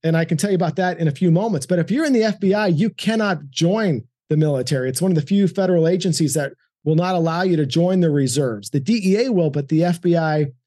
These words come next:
uh, will not. So I'll shut up for a few minutes and,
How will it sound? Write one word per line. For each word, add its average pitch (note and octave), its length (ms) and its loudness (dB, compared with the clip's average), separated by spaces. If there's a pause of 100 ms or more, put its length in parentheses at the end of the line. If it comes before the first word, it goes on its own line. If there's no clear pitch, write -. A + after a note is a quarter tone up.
(320)
uh, D3+ 120 0
will D3+ 220 0
not. D3+ 300 -2
So D#3+ 140 0
I'll F#3 80 0
shut F#3 240 0
up F3 160 -6
for F3+ 80 2
a C#3 80 -2
few E3+ 160 2
minutes D#3+ 300 2
and, C3+ 140 0